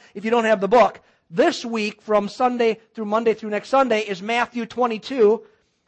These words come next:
verses thirty-seven and thirty-eight. So Matthew twenty-two, thirty-seven and thirty-eight for next week. And so, but this week, this is it. "Some trust in chariots and some in horses, but we trust in the name of the Lord our God."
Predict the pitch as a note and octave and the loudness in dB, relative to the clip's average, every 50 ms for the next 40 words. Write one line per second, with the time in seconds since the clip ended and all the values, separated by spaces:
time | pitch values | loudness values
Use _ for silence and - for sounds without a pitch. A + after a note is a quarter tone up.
0 | _ _ - A3 A3 - A3+ - - A#3 A#3 A#3 G#3 - A#3 A3+ A#3 A3+ A3 - | _ _ 0 0 0 -2 -2 0 2 2 2 2 0 0 0 0 0 -2 -4 -2
1 | A3+ A3 G#3+ A3 A#3+ A#3 G3+ E3 - - G3 F#3+ G#3 G#3 G#3+ G3+ - A3 - G#3 | 0 0 0 0 0 0 -2 -2 -6 -10 -8 -6 -6 -6 -6 -6 -8 -10 -8 -6
2 | A3 G#3+ G#3 G#3 - A#3 A3 - G#3+ G#3 G#3 G3+ - A3 G#3+ G3+ G3 G3 G3+ G3 | -6 -6 -6 -6 -8 -10 -8 -8 -8 -8 -8 -6 -4 -4 -4 -4 -6 -8 -8 -6
3 | G3+ G#3+ A3+ A3+ G#3+ - _ _ _ _ _ - F#3+ F#3 F#3+ G#3+ A#3 - - - | -2 0 -2 -2 -2 -6 _ _ _ _ _ -8 -6 -4 -4 -4 -4 -6 -10 -16
4 | - F3 E3 D#3 C#3+ _ - - _ _ _ _ _ _ _ _ _ _ _ - | -12 -10 -10 -10 -10 _ -20 -20 _ _ _ _ _ _ _ _ _ _ _ -8
5 | G3 G3 - A3+ G#3+ G#3+ G3+ G#3 D4+ E4+ - - A3 A3+ A3+ - - - _ _ | -8 -4 -2 0 0 0 -2 -2 -4 -4 -4 -6 -6 -6 -6 -6 -8 -12 _ _
6 | - G#3 G3+ G3 G#3 C#4 C4+ - - - - A#3+ A#3 A3+ A#3+ A#3 - A3+ A#3 A3 | -8 -8 -8 -6 -4 -4 -4 -4 -6 -4 0 0 2 2 0 -2 -2 0 0 0
7 | A3+ - C#4+ C4 - A#3 G3 F3+ E3+ E3 G3 - - - - _ _ _ _ _ | -2 -6 -10 -8 -4 -4 -4 -4 -4 -6 -8 -10 -12 -18 -20 _ _ _ _ _
8 | _ _ _ _ _ - G3 G3+ - - G#3 G#3 A3+ A3 G#3+ A#3 A3+ G#3 - - | _ _ _ _ _ -8 -8 -4 0 0 0 0 0 0 0 0 0 0 -2 -6
9 | E3+ D#3 D3+ D#3 D#3 - _ _ _ _ _ _ _ _ _ - E3+ D#3+ F3+ A3+ | -6 -6 -6 -8 -12 -20 _ _ _ _ _ _ _ _ _ -2 -2 0 0 -2
10 | B3 G#3+ - - A3 A3+ G#3+ - - G3+ F3+ F3 F3+ F#3+ G3 G3+ G#3+ G#3+ G#3+ F#3 | -4 -4 -4 -2 -2 -2 -2 -4 -8 -12 -10 -8 -6 -6 -4 -4 -6 -6 -8 -10
11 | F#3 F3 F3 E3 E3 E3 E3 E3 D#3+ E3 E3+ E3+ - _ _ _ _ _ _ _ | -8 -8 -6 -4 -2 -2 -2 -2 -2 -4 -8 -10 -14 _ _ _ _ _ _ _
12 | _ _ _ D3+ D3+ D3+ D3+ D3+ C3+ B2 - | _ _ _ -10 -8 -4 -4 -4 -4 -4 -8